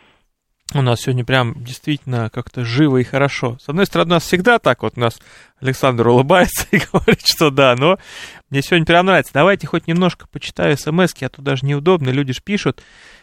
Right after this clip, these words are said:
Гудожников пусть позвонит и расскажет, зачем он переехал из Казахстана в Россию. Пусть позвонит, я, правда, не знаю, кто это, но не вопрос. А...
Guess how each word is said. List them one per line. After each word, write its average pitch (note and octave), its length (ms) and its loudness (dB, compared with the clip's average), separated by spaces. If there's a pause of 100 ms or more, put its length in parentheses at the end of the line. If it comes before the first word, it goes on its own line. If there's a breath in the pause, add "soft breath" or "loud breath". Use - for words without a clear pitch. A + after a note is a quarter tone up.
(180 soft breath)
Гудожников E3+ 760 2
пусть - 220 -4
позвонит D#3+ 400 0
и - 20 4
расскажет, D3 360 2
зачем C3+ 260 0
он D#3 80 0
переехал D3+ 380 -2
из - 60 -6
Казахстана C3 460 -2
в C#3+ 40 2
Россию. B2 480 -4
Пусть C#3 180 -10
позвонит, C#3+ 420 -2
я, C3+ 80 0
правда, C#3 220 -2
не C3+ 80 -2
знаю, C3 180 -2
кто G#3+ 220 0
это, F3+ 240 0
но C#3 400 0
не C3 300 -4
вопрос. C#3 520 0
А... C3+ 460 0